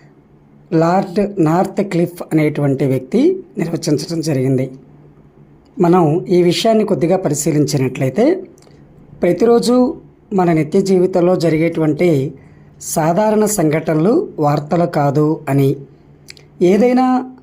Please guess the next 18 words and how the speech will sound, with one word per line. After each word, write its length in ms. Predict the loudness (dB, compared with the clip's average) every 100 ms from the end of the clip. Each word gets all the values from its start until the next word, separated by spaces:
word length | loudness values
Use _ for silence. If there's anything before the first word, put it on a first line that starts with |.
| _ _ -10 -6
అసాధారణమైనటువంటి 1160 | -2 0 2 2 4 2 2 0 0 -2 -2
సంఘటన 500 | -2 -2 -2 -2 -2
జరిగితే, 640 | -2 -2 -4 -2 -2 -2 -6 -16 -20 _ _ _ _ _ -20 -20 _ _ _ _ -10 -2
ఏదైనా 440 | 0 2 2 2
పెద్ద 340 | -2 -6 -4 -2
స్థాయిలో 720 | -2 0 0 2 2 0 -2 -16 -8 -4
లేదా 200 | 0 0
ప్రజల్ని 540 | -2 -2 2 4 4
బాగా 500 | 2 0 0 0 -2 -8 -20 _ _ _ _ _ _ -6
ప్రభావితం 580 | -4 0 0 0 2 2
చేసే 380 | 2 0 2 0
స్థాయిలో 480 | 0 -2 0 2 2
ఏదన్నా 380 | 2 2 2
ఒక 140 | 0 -2
సంఘటన 440 | -4 -2 0 0
జరిగినట్లయితే, 1000 | 0 0 0 0 -2 -4 -2 0 2 0 -4 -18 -20 -20 -20 -20 -6
అటువంటి 840 | -4 0 2 4 4 2 2 0 -4 -2
అనుకోని 600 | 0 2 2 2 2